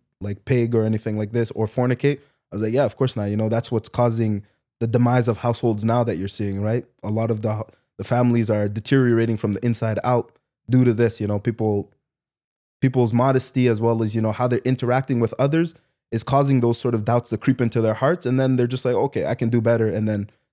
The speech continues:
they don't mind breaking up the family to go, you know,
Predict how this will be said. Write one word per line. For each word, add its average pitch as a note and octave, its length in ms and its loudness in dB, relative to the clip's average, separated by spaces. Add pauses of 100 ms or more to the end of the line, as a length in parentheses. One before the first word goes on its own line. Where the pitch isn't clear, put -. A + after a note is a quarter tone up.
they A2+ 80 2
don't A#2+ 160 4
mind A#2 480 0
breaking A#2+ 260 2
up G#2+ 120 -4
the - 60 -8
family A2 440 -2
to G2+ 120 -8
go, G2+ 300 -2
you G2+ 140 -4
know, F#2+ 160 -6